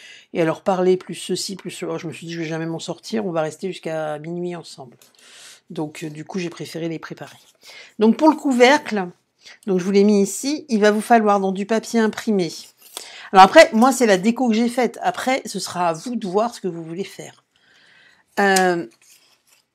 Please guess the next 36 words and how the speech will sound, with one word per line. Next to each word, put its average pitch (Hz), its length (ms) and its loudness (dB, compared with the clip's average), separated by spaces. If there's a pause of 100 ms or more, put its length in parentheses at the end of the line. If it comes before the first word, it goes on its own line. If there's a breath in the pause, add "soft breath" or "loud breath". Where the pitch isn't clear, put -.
(540)
un 269 100 6
morceau 277 400 4
qui 254 160 -10
fait - 340 -2
onze 269 200 0
centimètres 240 800 -2
par 196 220 -2
sept 254 340 0
virgule 190 400 -2
cinq, 214 480 -2 (580 loud breath)
et 262 260 2
vous 220 180 2
allez 226 180 6
marquer 233 560 0
le 202 180 2
centre - 720 -2 (200)
d'un 185 180 0
côté, 196 400 -2 (200)
en 175 80 -14
fait, 202 200 -2
parce 190 120 -4
qu'on 180 100 -10
va 160 80 -2
le 156 60 -6
couper 185 260 -2
en 170 100 0
triangle. 143 540 -14 (680 soft breath)
Donc 165 140 -8
j'ai 160 120 -2
fait 165 120 -4
sept 170 200 -2
virgule 165 300 -4
cinq 170 320 -6
divisé 147 400 -10
par 151 280 -6
deux, 240 340 -4